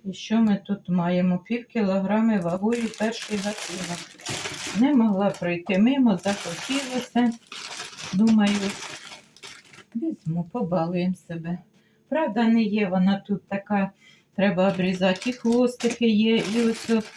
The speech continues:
оці го-, ну, буде більше відходів, але... Посмакувати один раз можна собі дозволити.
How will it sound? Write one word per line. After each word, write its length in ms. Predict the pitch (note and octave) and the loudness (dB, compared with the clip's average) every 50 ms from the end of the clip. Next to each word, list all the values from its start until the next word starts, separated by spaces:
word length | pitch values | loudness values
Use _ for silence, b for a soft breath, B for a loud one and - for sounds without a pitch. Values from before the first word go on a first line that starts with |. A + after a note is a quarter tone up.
| - - - - - | -16 -16 -14 -10 -8
оці 360 | G3 G3 - - - A#3 A3+ | -8 -8 -6 0 2 2 4
го-, 260 | G#3 A#3 B3 B3+ A#3+ | 4 4 4 6 6
ну, 260 | B3 B3+ C#4 D#4 D4+ C#4+ - - - - - - - - - - - F#3 G3+ | 6 4 4 2 0 -2 -4 -6 -8 -12 -12 -14 -16 -14 -12 -8 -6 -4 0
буде 240 | A#3+ C4 G3+ A#3+ A#3 | 0 2 2 4 4
більше 400 | G3 A3 A#3 G#3 - - A3 A3 | 4 4 2 2 0 0 0 0
відходів, 640 | G#3+ A3 G#3+ - _ - D4 D4+ G#3+ G#3+ A3 F#3 G3+ | 0 0 -2 -4 _ -8 -6 -2 0 0 0 0 0
але... 320 | G3 F#3+ F#3+ F#3+ D#3+ - - _ _ _ _ _ _ _ _ _ _ _ _ _ _ _ - A3 | -2 -2 -2 -2 -4 -4 -6 _ _ _ _ _ _ _ _ _ _ _ _ _ _ _ -10 -10
Посмакувати 800 | G#3+ - - A#3 A#3 G#3+ - - A3 A3+ C4+ C4+ C4 - A3 G#3+ | -8 -6 -2 -2 -2 -2 -2 -4 -2 0 0 0 0 0 -2 0
один 260 | E3+ G3+ G#3+ G#3 G3 | 0 2 2 4 4
раз 280 | F#3+ G3+ G3 - - - | 4 2 0 -2 -2 -4
можна 320 | E3+ E3+ E3+ F3 E3+ E3 | -4 -4 -4 -4 -6 -6
собі 360 | E3 - - E3+ E3+ E3 D#3 - | -6 -6 -8 -8 -8 -8 -8 -6
дозволити. 840 | - E3+ E3+ - - - C4+ C#4 B3 C4 B3 - - A#3+ A#3 A3 | -6 -6 -6 -6 -4 -2 -2 -2 0 -2 -4 -4 -2 -2 -2 -2